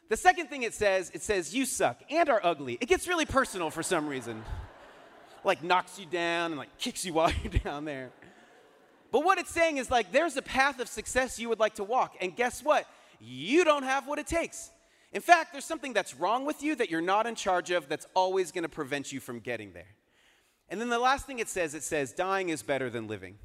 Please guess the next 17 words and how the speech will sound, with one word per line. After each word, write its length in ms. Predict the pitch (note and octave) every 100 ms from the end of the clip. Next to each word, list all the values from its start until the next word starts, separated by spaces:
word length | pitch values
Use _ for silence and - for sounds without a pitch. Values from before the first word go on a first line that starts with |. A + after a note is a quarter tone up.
| -
or, 60 | C#3+
"Giving 340 | C#3 F#3+ F#3
up 120 | D#3+ C#3+
is 140 | A#2
better 240 | C3 A2+
than 140 | G#2+ G#2
trying." 360 | - G#2+ F#2+ G#2 _ _ _ _ _ -
And 120 | E3+
look, 240 | G3+ D3+ - - - - _ _ _ _ - -
<laughs> 600 | C#3 - G#3 D#3+ E3 -
yeah, 200 | C#3+ G#2 F2 _ _ _ - - - _ - - - -
that 120 | E3
happened 320 | F3+ A3+ F3 D3+
to 80 |
me 140 | C3 A2
once. 360 | G#2 G2 - -
Um, 520 | E3+ F3+ E3+ D3 C3